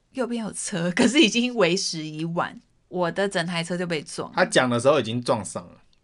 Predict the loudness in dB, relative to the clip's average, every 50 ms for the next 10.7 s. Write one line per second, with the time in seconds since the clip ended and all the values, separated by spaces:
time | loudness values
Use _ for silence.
0 | _ _ -12 -10 -8 -8 -8 -8 -10 -10 -10 -8 -10 -10 -8 -8 -4 0 4 6
1 | 8 8 8 10 10 8 10 10 8 8 8 4 -10 -12 -12 -14 -16 -10 _ 6
2 | 6 6 6 6 4 4 4 2 0 0 -2 -4 -6 -6 -4 -4 -4 -4 -6 -8
3 | -10 -14 -12 -14 -10 -4 -4 -4 -2 -4 -6 -8 -10 -12 -8 -8 -8 -8 -6 -4
4 | -4 -4 -4 -6 -10 -6 -2 -2 0 0 -2 -4 -6 -8 -10 -10 -10 -12 -12 -10
5 | -10 -10 -12 -8 -6 -4 -4 -4 -6 -10 _ _ _ _ _ _ _ _ _ _
6 | _ -4 0 2 2 2 0 -2 -4 -4 -4 -4 -4 -4 -6 -8 -6 -8 -8 -8
7 | -8 -8 -6 -6 -8 -10 -10 -12 -10 -10 -10 -10 -10 -12 -16 -18 -18 -20 -20 -18
8 | -18 -18 -20 -20 -20 _ _ _ _ _ _ _ _ _ _ _ _ _ _ _
9 | _ _ _ -6 -6 -2 0 0 0 2 0 0 -2 -4 -6 -8 -8 -6 -6 -6
10 | -8 -8 -8 -8 -6 -6 -4 -6 -6 -8 -12 -16 -16